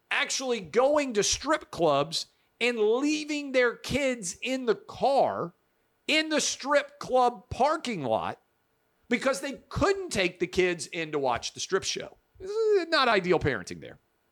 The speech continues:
Why are all these moms doing it? And why is it controversial to say, "I don't think this is appropriate to be happening for kids"?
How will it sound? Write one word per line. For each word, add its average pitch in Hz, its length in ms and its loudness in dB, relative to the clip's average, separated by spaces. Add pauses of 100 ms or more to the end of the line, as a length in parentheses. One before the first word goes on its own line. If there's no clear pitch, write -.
(1700)
Why 254 220 2
are 320 80 8
all 320 100 8
these 320 160 2
moms 311 300 -2
doing 147 260 0
it? - 100 -20 (1000)
And 226 160 0
why 247 220 4
is 277 180 -2
it 247 140 -4
controversial 208 1200 0 (760)
to 233 140 2
say, 214 520 2
"I 220 120 0
don't 269 160 0
think 247 140 -8
this 220 160 -4
is 196 100 -8
appropriate 208 560 -2
to 190 60 -12
be 202 100 -6
happening 190 440 -4
for 202 120 -16
kids"? 262 520 -8